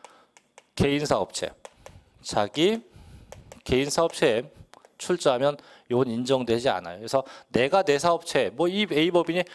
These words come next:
갑의 법인이야. 그, 아, 그럼 내가 내 사업체에 출자하고 내가 나한테 주식 주자. 이건, 이건 변동사항이 없기 때문에 있어서 절대 자기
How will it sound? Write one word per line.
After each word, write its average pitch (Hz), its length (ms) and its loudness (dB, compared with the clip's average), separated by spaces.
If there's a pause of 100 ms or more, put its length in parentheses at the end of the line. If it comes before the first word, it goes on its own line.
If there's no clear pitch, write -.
(160)
갑의 151 300 2
법인이야. 110 520 -2
그, - 160 -6
아, 110 160 0
그럼 117 140 -6
내가 110 260 0 (300)
내 113 120 0
사업체에 123 440 0 (120)
출자하고 135 760 -2
내가 110 220 0
나한테 104 260 -4
주식 - 260 -14
주자. - 180 -20
이건, 226 180 -4
이건 226 180 -4
변동사항이 165 500 0
없기 - 200 -4
때문에 131 260 -2
있어서 127 200 -4
절대 120 380 0 (300)
자기 113 480 -2